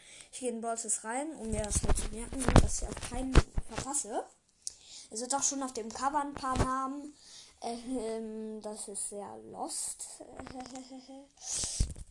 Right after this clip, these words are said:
Ähm, ja. Wir fangen an, eigentlich, würde ich sagen, mit, oh, ich muss grad mal kurz nach, nach selten, äh, Seltenheit, sag ich einfach mal. Äh, hier,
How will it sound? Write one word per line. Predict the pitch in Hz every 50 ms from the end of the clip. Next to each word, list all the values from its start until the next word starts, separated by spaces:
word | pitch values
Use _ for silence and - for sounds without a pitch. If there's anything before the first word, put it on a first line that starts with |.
| - - - - - - - - - - 285 277 262 - - - -
Ähm, | 233 240 233 226 220 214 208 208 202
ja. | 190 190 - - - - - - - - - - - - - - - - - - - - - -
Wir | - - 233 233 247 254 262
fangen | 254 - - - - - - - - - 254 240 247 254 247 247 240 240 240 226 - - _ _ - _ - - - - -
an, | - 214 233 240 254 294 330 349 359 349 - - -
eigentlich, | - 269 285 294 311 311 320 330 339 - 330 320 - -
würde | 339 320 330
ich | 330 -
sagen, | 311 285 294 311 330 330 339 339 - - - - - - - - - - -
mit, | - 226 226 226 226 233 240 262 302 302 - - - - - - - - - - - - - -
oh, | -
ich | - 214 - -
muss | 226 226 -
grad | - - - 311
mal | - - -
kurz | - - - - -
nach, | 254 254 - - - - - - - - - - - - 185
nach | 214 214 - -
selten, | - - - 233 247 254 262 262 - 262 262 262 262 262 254 -
äh, | - - 226 226 220 220 220
Seltenheit, | 220 214 214 - 220 220 214 190 190 -
sag | - 214
ich | 208 214 214
einfach | 214 - 240 226
mal. | 226 240 294 - - - - - - - - -
Äh, | - 262
hier, | 262 262 269 294 302 302